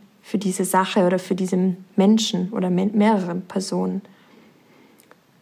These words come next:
Vielleicht auch so Art, ein, ein Retter oder Retterin zu sein für etwas. Vielleicht fallen dir auch gewisse Heldinnen oder Helden aus Serien ein oder Filmen.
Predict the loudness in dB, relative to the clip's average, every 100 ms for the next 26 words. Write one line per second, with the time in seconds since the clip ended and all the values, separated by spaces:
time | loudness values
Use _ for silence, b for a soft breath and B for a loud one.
0 | _ _ _ _ _ _ _ -8 -6 -2
1 | -2 -2 -2 2 2 0 0 0 0 0
2 | -2 0 -2 0 0 0 0 -2 -2 -2
3 | -2 -4 -4 -4 -2 -2 -4 -6 -6 -8
4 | -10 -10 -16 _ _ _ _ _ _ _
5 | _ _ _ _ _ _ _ _ _ _
6 | _ _ _ _ _ _ _ _ _ _
7 | 0 6 6 6 2 2 2 4 4 4
8 | 2 0 0 2 0 2 2 2 2 2
9 | 4 2 2 0 0 -2 0 2 4 4
10 | 4 2 0 2 2 4 4 2 2 2
11 | 2 2 2 -2 2 4 4 4 2